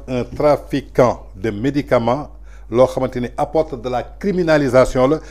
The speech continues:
tey ñu war ko nommer D G A R P, du docteur Alioune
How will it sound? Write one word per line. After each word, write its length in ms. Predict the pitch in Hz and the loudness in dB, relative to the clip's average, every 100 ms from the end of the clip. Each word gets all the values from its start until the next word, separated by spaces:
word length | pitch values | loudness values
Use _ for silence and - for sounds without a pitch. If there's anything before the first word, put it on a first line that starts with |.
| - | -14
tey 180 | - 139 | -2 -2
ñu 100 | 135 | 0
war 180 | 131 131 | 2 0
ko 120 | 135 | 0
nommer 300 | 120 127 131 104 | -2 -2 -2 -4
D 240 | 98 120 | -2 0
G 200 | 113 123 | 2 0
A 260 | 123 120 110 | 2 2 2
R 80 | 101 | 0
P, 180 | 101 95 - - - | -4 -8 -14 -20 -10
du 100 | 113 | -6
docteur 440 | 113 127 - 131 131 | -2 -2 0 -2 0
Alioune 280 | 127 135 143 | -2 0 -2